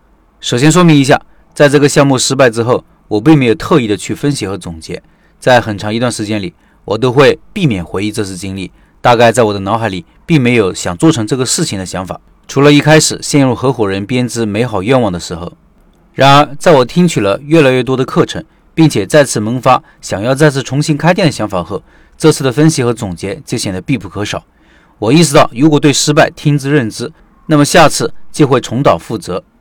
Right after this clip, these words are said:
唯有清晰地认识到自己失败的原因，并且找出这些原因的解决方法，才能在接下来知道自己应该怎么做，而不是陷入到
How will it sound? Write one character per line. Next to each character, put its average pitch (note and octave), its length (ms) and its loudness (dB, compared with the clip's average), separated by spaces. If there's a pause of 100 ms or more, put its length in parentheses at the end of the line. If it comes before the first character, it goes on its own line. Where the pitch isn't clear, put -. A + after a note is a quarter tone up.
(260)
唯 C#3+ 160 4
有 D#3+ 100 8
清 F3+ 260 0
晰 E3+ 140 -2
地 D#3 100 6
认 F#3 160 4
识 - 80 -6
到 B2+ 140 4
自 C3+ 140 -6
己 G2+ 100 -8
失 - 180 -6
败 C#3 140 2
的 A2+ 80 0
原 F#2 240 -4
因， C3+ 160 -2 (260)
并 F3+ 140 2
且 C3+ 220 2 (240)
找 G#2 160 0
出 D3+ 120 -4
这 E3 140 2
些 D#3 100 2
原 A#2 220 0
因 C#3 60 0
的 C#3 100 0
解 G2 140 -6
决 G2 100 -6
方 E3+ 240 2
法， - 160 -4 (240)
才 C3 180 0
能 C#3+ 140 4
在 C#3+ 180 6
接 D#3 200 2
下 D3+ 140 2
来 A2 200 2 (100)
知 D3+ 120 -2
道 D3+ 120 6
自 D#3 140 0
己 A#2 140 -4
应 D3 120 2
该 D3+ 120 2
怎 A2+ 120 -8
么 F#2 120 -10
做， D3 240 0 (240)
而 B2+ 120 0
不 C3 120 -2
是 D#3 120 2
陷 E3 240 2
入 C3+ 140 2
到 C3 220 4